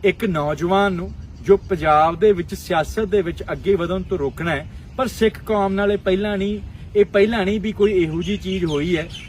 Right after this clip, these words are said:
ਪਹਿਲਾਂ ਵੀ ਸਾਡਾ ਢਾਈ ਲੱਖ ਮੁੰਡਾ ਹੈ ਜੋ ਨੌਜਵਾਨ ਹੈ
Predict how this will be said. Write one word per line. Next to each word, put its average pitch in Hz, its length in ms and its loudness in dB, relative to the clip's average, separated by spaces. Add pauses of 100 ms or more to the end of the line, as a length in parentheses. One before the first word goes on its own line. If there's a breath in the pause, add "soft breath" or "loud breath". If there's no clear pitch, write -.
(120)
ਪਹਿਲਾਂ 220 320 2
ਵੀ 240 80 -2
ਸਾਡਾ 190 380 0
ਢਾਈ 151 320 -2
ਲੱਖ 180 240 -4
ਮੁੰਡਾ 147 240 -4
ਹੈ 151 180 2 (360 loud breath)
ਜੋ 180 460 2
ਨੌਜਵਾਨ 156 640 -2
ਹੈ 160 140 -8